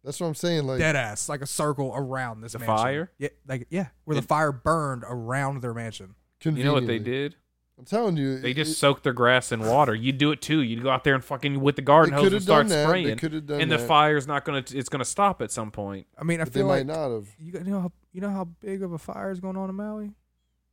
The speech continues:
Speaker 2: I don't think a little water
Speaker 3: They
Speaker 2: hose
Speaker 3: have
Speaker 2: is gonna help
Speaker 3: mansions. I'm
Speaker 2: you.
Speaker 3: sure they got fucking sprinkler systems
Speaker 2: I'm just, you
Speaker 3: for
Speaker 2: know,
Speaker 3: their lawn.
Speaker 2: that's like, um, that's
Speaker 3: Their
Speaker 2: like
Speaker 3: lawn
Speaker 2: half a
Speaker 3: has sprinkler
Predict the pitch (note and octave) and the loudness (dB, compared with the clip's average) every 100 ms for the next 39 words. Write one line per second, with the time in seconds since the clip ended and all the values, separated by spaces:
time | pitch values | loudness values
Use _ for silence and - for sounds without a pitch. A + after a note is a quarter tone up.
0 | _ _ - E3 E3+ E3 E3 D3 D3+ D3+ | _ _ -10 -6 -6 -4 -2 -2 -2 2
1 | A3 A3 F#3+ G#3+ G#3+ G#3+ D3+ D3 D3+ D3+ | 2 2 2 2 4 2 0 0 -2 -2
2 | G#3 G3 F#3 F3 - F3+ E3+ - - F3+ | -4 -2 -2 -2 -2 -4 -4 -6 -6 -6
3 | E3 C#3 A2 G#2+ G2+ D#2+ D#2 - - _ | -4 -4 -4 -6 -8 -12 -16 -18 -20 _
4 | - G3 F#3+ - - D#3+ F#3 F#3 F#3 F3+ | -12 -10 -8 -10 -10 -6 0 4 4 6
5 | F3 F3 A#2+ F2 E2 _ F#3 A3 B3+ A#3 | 4 2 -2 -4 -12 _ -8 -6 -6 -6
6 | G3+ G#3 F#3+ G#3+ A3 A3 A3 G3+ F#3+ F#3 | -6 -4 0 2 6 6 8 6 4 0
7 | - F#3+ F3+ | 2 2 4